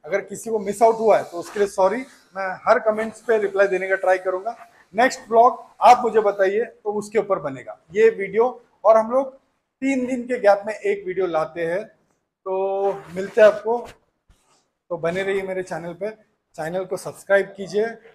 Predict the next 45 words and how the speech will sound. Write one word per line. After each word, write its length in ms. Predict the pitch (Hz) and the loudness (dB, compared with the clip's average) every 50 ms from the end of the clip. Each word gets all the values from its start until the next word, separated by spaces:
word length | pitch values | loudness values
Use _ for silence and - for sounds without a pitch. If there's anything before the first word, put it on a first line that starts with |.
| _ - 131 | _ -12 -6
like, 300 | 139 151 180 196 196 - | 0 0 0 0 0 -4
share, 340 | - - - 190 190 185 | -12 -6 0 2 2 2
comment, 480 | 185 - - 170 180 202 233 240 240 - - - - - - | 2 -2 -6 -4 -4 -4 -6 -6 -8 -14 -20 -20 -18 -12 -6
दोनों 280 | 156 160 165 180 196 185 | -4 -4 -4 -4 -6 -8
channel 320 | - 190 170 175 180 175 | -8 -8 -8 -8 -8 -10
का 140 | 170 175 175 | -8 -8 -10
नाम 280 | 165 156 156 165 170 165 | -8 -6 -8 -6 -4 -4
आ 60 | 165 | -4
रहा 160 | 170 180 214 | -2 -4 -4
है 60 | 247 | -6
डिस्क्रिप्शन, 760 | - _ _ _ _ - 170 170 - - 170 - - - 185 | -8 _ _ _ _ -14 -14 -12 -10 -12 -12 -12 -12 -20 -20
अ, 520 | 190 _ - 160 156 151 143 139 127 - | -18 _ -8 -4 -4 -4 -4 -4 -8 -12
screen 320 | _ - _ 185 190 190 175 | _ -20 _ -8 -8 -8 -8
पे, 160 | 151 196 233 247 _ _ _ _ _ _ _ _ | -8 -10 -10 -10 _ _ _ _ _ _ _ _
वो 80 | 151 147 | -18 -10
देख 260 | 143 160 175 170 180 | -6 -6 -6 -6 -8
लीजिए, 220 | 175 170 165 151 | -14 -14 -12 -14
उस 240 | - _ 156 143 - | -16 _ -20 -20 -20
पे 140 | _ - 156 | _ -14 -14
like, 380 | 127 123 131 160 185 156 - - | -12 -10 -10 -10 -10 -10 -14 -18
share, 240 | - - 175 190 190 | -6 -2 0 0 0
comment 460 | - - 151 156 170 196 208 180 139 - - | -2 -8 -10 -8 -8 -10 -10 -12 -16 -8 -4
जरूर 200 | 165 175 208 226 | -2 0 0 0
कीजिए। 380 | 208 - 190 185 170 220 254 247 - - - _ _ _ - | -2 -6 -12 -10 -8 -8 -8 -10 -12 -20 -20 _ _ _ -8
बहुत 300 | 160 165 208 220 214 - | 0 4 4 4 4 6
सारा 160 | 220 202 208 | 2 4 4
प्यार 340 | 202 208 208 190 185 190 190 | 4 2 2 4 4 4 4
मिल 220 | 185 185 185 185 202 | 2 -4 -6 -4 -4
रहा 80 | 208 | -4
है, 60 | 202 - - - | -4 -4 -12 -16
day 300 | - 165 180 185 185 175 | -10 -6 -6 -6 -4 0
by 240 | 190 196 190 160 151 | 0 0 0 0 0
day 260 | 185 196 190 180 - - - | 2 2 2 2 0 -6 -14
subscribers 600 | - - _ - 190 185 180 180 185 180 - 135 | -18 -18 _ -4 -2 -2 -2 0 -4 -6 -6 -10
gain 300 | - 160 180 220 226 214 | -4 0 2 2 2 2
हो 120 | 196 190 | 0 -2
रहे 120 | 185 180 196 | 0 0 -2
हैं 220 | 214 208 _ _ _ _ _ - | -4 -6 _ _ _ _ _ -4
दोनों 220 | 185 208 226 240 | -2 -2 -2 -4
channel 340 | 214 220 190 180 180 175 170 | -4 -4 -8 -8 -8 -10 -10
में, 160 | 190 220 - _ _ 143 | -12 -14 -14 _ _ -4
यही 180 | 175 214 233 | -2 -2 -2
प्यार 320 | 226 - - 190 190 196 190 | -4 -2 0 2 2 2 2
चाहिए 320 | - - 180 185 190 196 | -2 -10 -10 -4 -2 -2
हमको, 400 | 180 160 156 147 - 202 247 247 | -2 -2 -6 -8 -8 -8 -8 -8